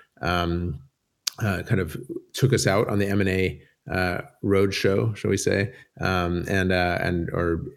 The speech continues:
and, uh, we embarked in multiple conversations with all the big companies you can think of,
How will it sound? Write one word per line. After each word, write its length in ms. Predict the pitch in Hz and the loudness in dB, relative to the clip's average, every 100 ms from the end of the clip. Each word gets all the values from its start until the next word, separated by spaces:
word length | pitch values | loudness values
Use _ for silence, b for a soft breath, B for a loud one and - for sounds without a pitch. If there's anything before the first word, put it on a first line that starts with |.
| - | -6
and, 220 | 92 87 | -4 0
uh, 120 | 92 - - | 0 -2 -2
we 200 | 95 92 | 0 0
embarked 360 | 85 90 87 | 2 -2 -2
in 220 | 92 90 87 | -2 -2 0
multiple 480 | 90 98 95 90 | 0 0 0 -2
conversations 760 | 82 90 90 92 87 95 92 87 | -2 -2 0 0 0 -2 -2 0
with 280 | 87 80 - b b _ _ - | 0 -2 -8 b b _ _ -4
all 200 | 87 92 | -2 0
the 80 | 82 | 0
big 180 | 92 | -2
companies 320 | - 90 92 90 | -2 0 0 0
you 80 | |
can 140 | 90 85 | -4 -4
think 180 | 90 90 | -2 0
of, 260 | 90 92 | -2 -4